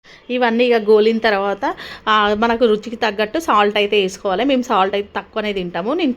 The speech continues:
తక్కువనే సాల్ట్ వేసుకుంటాను. మ్, తర్వాత ప-, ఆ, పసుపు వేసుకొని మొత్తం కలుపుకోవాలి. కలుపుకున్న తర్వాత నేనైతే మ్యాంగోస్ అయితే తురిమి పెట్టుకున్నాను కదా, ఒక రెండు మ్యాంగోస్ తీసుకొని వాటిని నీట్గా కట్ చేసి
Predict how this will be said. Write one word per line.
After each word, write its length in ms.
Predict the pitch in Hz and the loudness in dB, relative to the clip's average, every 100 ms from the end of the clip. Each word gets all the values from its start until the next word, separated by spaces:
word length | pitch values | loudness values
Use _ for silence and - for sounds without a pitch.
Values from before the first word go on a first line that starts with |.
| - | -6
తక్కువనే 320 | 190 226 233 | -6 -2 -2
సాల్ట్ 360 | 240 185 185 196 | 0 -2 -2 -4
వేసుకుంటాను. 720 | 180 175 180 165 175 226 440 - - - - | -6 -8 -10 -8 -6 -2 -2 -4 -14 -12 -6
మ్, 220 | 220 220 208 | -4 -4 -2
తర్వాత 480 | 220 214 220 302 403 - | 0 0 0 0 -2 -2
ప-, 180 | 202 202 - - | -2 -4 -10 -10
ఆ, 220 | 196 190 190 | -6 -4 -2
పసుపు 280 | 233 220 - | -2 -2 0
వేసుకొని 360 | 233 226 240 330 | 0 0 -2 0
మొత్తం 360 | 339 - 240 | 0 0 -4
కలుపుకోవాలి. 580 | 247 208 196 - 196 240 | 0 -2 -2 -2 0 0
కలుపుకున్న 420 | 269 208 214 226 | 0 -2 -2 -6
తర్వాత 300 | 226 226 214 | -2 -2 -2
నేనైతే 380 | 269 254 220 214 | 0 0 0 0
మ్యాంగోస్ 460 | 240 202 208 226 226 | -2 -2 -2 -2 0
అయితే 160 | 214 | 0
తురిమి 340 | 233 233 220 220 | 0 0 0 0
పెట్టుకున్నాను 500 | 220 214 208 196 190 | -2 -4 -6 -6 -2
కదా, 180 | 226 285 | 0 0
ఒక 100 | 254 | 0
రెండు 220 | 220 220 | 0 0
మ్యాంగోస్ 460 | 214 202 214 226 | -2 -2 -2 -4
తీసుకొని 300 | 220 202 220 | -8 -6 -4
వాటిని 260 | 226 220 208 | -4 -4 -4
నీట్గా 320 | 202 208 208 | -4 -2 -6
కట్ 160 | 180 202 | -2 -2
చేసి 360 | 220 311 480 | 0 2 2